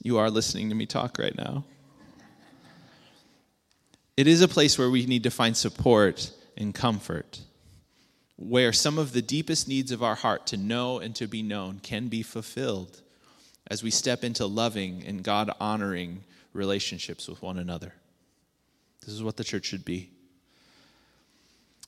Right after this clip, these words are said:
And if I'm being honest with you, if I'm being honest with you, I think most people in our culture and most Christians in our world are living below the poverty line relationally.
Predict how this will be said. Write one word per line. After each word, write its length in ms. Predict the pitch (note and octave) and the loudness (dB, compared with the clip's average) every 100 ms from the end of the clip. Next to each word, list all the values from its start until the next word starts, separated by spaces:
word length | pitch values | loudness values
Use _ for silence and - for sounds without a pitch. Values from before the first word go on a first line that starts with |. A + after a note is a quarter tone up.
| - | -4
And 80 | C#3+ | -2
if 120 | D3 | -2
I'm 120 | E3+ | -2
being 180 | E3+ D#3 | -4 -4
honest 480 | - C#3 C#3+ A2+ G2 | -4 -2 -2 -2 -4
with 180 | F2 | -8
you, 260 | F#2 F#2+ D3 _ _ _ _ _ _ _ | -8 -10 -10 _ _ _ _ _ _ _
if 80 | - | -14
I'm 80 | G#2+ | -8
being 160 | G#2+ G#2+ | -4 -2
honest 320 | G#2+ G2+ - | 0 -2 -6
with 180 | - - | -10 -10
you, 200 | G2 A2 _ _ _ _ - - - | -12 -14 _ _ _ _ -20 -20 -16
I 120 | - A#2 | -10 -6
think 200 | C3+ A#2 | -6 -4
most 680 | A2+ C3 F3+ - - - | -2 0 0 -2 -4 -8
people 340 | - D3 C#3+ B2+ | -4 -2 0 0
in 80 | B2+ | 2
our 140 | B2 | 2
culture 540 | - B2 G2 - D#2 - _ _ _ _ _ _ - | 0 -4 -4 -4 -6 -10 _ _ _ _ _ _ -8
and 180 | A2 | -6
most 240 | A#2+ D3+ - | -2 -2 -4
Christians 580 | - G3 - G2 F#2 - | -2 0 0 -4 -6 -4
in 160 | B2 | -2
our 160 | A2+ A#2 | 0 -2
world 600 | A2 A2+ F#2+ - - - _ _ _ _ | -2 -2 -2 -6 -10 -18 _ _ _ _
are 120 | - G2+ | -6 0
living 320 | B2+ C#3+ C#3+ | 2 2 0
below 320 | B2 A#2 A#2 | -2 2 0
the 100 | G#2+ | 0
poverty 500 | - G2 F#2+ F#2 F2 | 0 0 0 -2 -6
line 280 | F2 D#2 E2 | -6 -6 -8
relationally. 680 | D#2+ D#2 D2+ - D2+ D2 | -8 -8 -8 -10 -12 -14